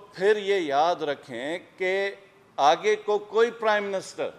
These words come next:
हमें कौम है, हमारा कोई भी leader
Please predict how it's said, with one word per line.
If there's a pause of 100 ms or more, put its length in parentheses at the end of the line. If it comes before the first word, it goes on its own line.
(280)
हमें
कौम
है,
हमारा
कोई
भी
leader